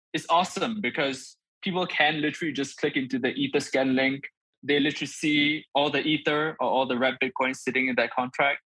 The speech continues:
They, they can call the contract and, and, and look at how many tokens are, are sitting inside of it. It's sort of as if these products have proof of reserves by default.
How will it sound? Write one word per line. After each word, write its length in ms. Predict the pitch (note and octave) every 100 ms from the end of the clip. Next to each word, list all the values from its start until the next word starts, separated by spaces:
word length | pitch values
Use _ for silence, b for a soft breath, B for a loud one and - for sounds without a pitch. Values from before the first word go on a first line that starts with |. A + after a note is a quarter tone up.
| _ _ -
They, 220 | B2 B2
they 140 | C3
can 160 | C3 B2
call 240 | - C#3
the 100 | C3+
contract 420 | - A#2+ B2 B2+
and, 200 | A#2 A2 - -
and, 240 | A#2 G2
and 200 | A#2 A#2
look 180 | B2+ A#2+
at 220 | G#2 - -
how 160 | - D3+
many 160 | D3+ C#3+
tokens 540 | C3+ A#2+ C3 B2+ B2
are, 180 | B2 A#2+
are 100 | A#2+
sitting 260 | - B2
inside 280 | B2+ B2 B2
of 80 | B2+
it. 180 | D#3 E3+ _ _ -
It's 160 | F#3+ F#3
sort 200 | G#3 F#3+
of 200 | E3 -
as 220 | D#3+ C#3+ D#3
if 240 | E3+ - -
these 260 | C#3+ C#3+
products 420 | - C3+ C#3 C3+ -
have 200 | B2 B2 -
proof 220 | C#3+ C#3+
of 120 | B2+
reserves 400 | B2 A#2 B2+ B2
by 160 | A#2+ A2
default. 500 | A2 A2 D#3 F3